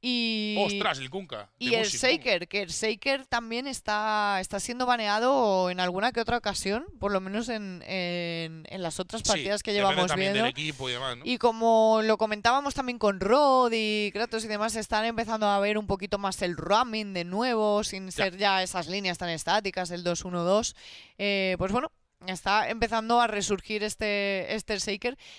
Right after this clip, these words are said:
Speaker 1: que bueno, tanto se vio, ¿no? También se vio en la, en la Internacional de nuevo, en,
Speaker 2: Cierto.
Speaker 1: en la de dos mil diecisiete, G H, que fue una auténtica maravilla, y luego pues se fue bastante recurrente también en, en
Speaker 2: En
Speaker 1: la
Speaker 2: esta
Speaker 1: pasada.
Speaker 2: última ha sido de
Speaker 1: Mm.
Speaker 2: los, de los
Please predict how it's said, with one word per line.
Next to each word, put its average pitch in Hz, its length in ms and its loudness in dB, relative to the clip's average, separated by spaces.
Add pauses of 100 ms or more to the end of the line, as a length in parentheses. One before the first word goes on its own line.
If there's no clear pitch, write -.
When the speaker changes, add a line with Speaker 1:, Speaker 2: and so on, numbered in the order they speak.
(180)
Speaker 1:
que 220 140 0
bueno, 240 300 2
tanto 202 360 0
se 214 200 2
vio, 190 480 4
¿no? 254 160 0
También 196 260 -4
se 233 120 -2
vio 208 220 4
en 185 140 -2
la, 170 400 -2
en 180 100 -4
la 185 100 -2
Internacional 185 640 -4
de 180 80 -2
nuevo, 196 380 -2
en, 180 560 -12
Speaker 2:
Cierto. 175 220 0
Speaker 1:
en 196 80 -6
la 185 360 0
de 190 320 -4
dos 190 200 4
mil 214 160 -6
diecisiete, 220 640 -2 (360)
G 208 140 0
H, 214 420 0 (200)
que 190 160 -4
fue 196 100 -8
una 208 120 -2
auténtica 214 420 -4
maravilla, 220 560 0
y 214 160 -2
luego 196 360 2
pues 208 200 -2
se 185 180 -6
fue 190 280 -4
bastante 190 360 -2
recurrente 185 480 -4
también 175 300 -2
en, 170 240 -8
en - 60 -6
Speaker 2:
En 151 120 -2
Speaker 1:
la 165 60 2
Speaker 2:
esta 170 140 0
Speaker 1:
pasada. 165 180 -2
Speaker 2:
última 175 240 0
ha 170 40 0
sido 147 500 -2
de 110 100 -6
Speaker 1:
Mm. - 20 -8
Speaker 2:
los, 101 340 -8
de 110 100 -14
los 107 220 -12